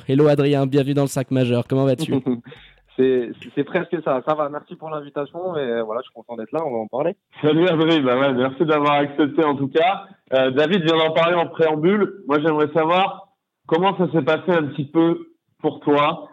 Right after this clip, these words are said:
Speaker 3: au moment de ce shoot de Caris LeVert. Euh, les Blazers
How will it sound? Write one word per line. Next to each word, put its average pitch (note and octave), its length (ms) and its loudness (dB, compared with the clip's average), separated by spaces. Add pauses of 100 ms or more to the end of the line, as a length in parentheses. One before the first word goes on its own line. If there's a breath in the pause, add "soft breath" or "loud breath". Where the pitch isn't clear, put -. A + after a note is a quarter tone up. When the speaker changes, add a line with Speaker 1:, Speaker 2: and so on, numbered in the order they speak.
(280 loud breath)
Speaker 3:
au B2 60 -2
moment C#3 280 2
de D#3+ 120 -6
ce D3 180 0
shoot D#3+ 160 0
de C#3 100 2
Caris C#3 380 0
LeVert. C#3 420 0 (320)
Euh, A2+ 300 0
les A#2 100 0
Blazers B2+ 580 0